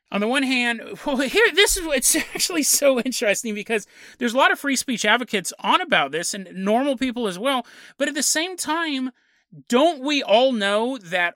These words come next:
our devices are spying on us at all time? Now, I just realized that, like, you can't be a free speech advocate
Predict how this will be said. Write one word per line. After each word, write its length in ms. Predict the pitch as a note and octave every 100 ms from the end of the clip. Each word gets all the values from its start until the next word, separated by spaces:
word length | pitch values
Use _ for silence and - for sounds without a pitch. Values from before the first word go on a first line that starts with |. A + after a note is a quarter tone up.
| _
our 240 | F#3 G3+ A3+
devices 500 | G3+ F3+ G3 G#3 F#3
are 100 | E3
spying 440 | - E3 E3 G3
on 160 | G#3 G#3+
us 180 | A#3 -
at 180 | D#3+ - -
all 340 | F#3 G3+ A#3+
time? 380 | A3 G#3 F#3 G#3+
Now, 160 | A#3+
I 80 | A#3
just 240 | A3+ C4 D4+
realized 380 | G4+ F4+ D#3
that, 160 | D#3+ D3
like, 240 | E3+ F3 _ - - -
you 100 | G#3
can't 240 | D#4 E4
be 120 | D#4+
a 40 | C4
free 200 | C4 B3
speech 280 | - A3
advocate 480 | - B3 B3+ - D#3+